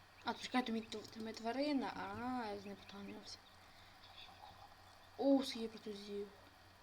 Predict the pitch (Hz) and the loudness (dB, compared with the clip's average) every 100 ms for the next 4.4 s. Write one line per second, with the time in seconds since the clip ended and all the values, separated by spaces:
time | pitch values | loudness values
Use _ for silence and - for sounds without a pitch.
0 | - - - - - - - - - - | -20 -20 -20 -20 -20 -20 -20 -20 -16 -14
1 | - - - 196 208 185 180 - 202 196 | -12 -12 -6 -2 0 2 2 2 -2 -8
2 | - - 220 202 - 196 185 - - - | -10 -4 -2 -2 -2 -4 -6 -10 -18 -20
3 | - - - - - - - - - - | -20 -20 -20 -20 -20 -20 -20 -12 -10 -8
4 | - 202 202 | -2 0 0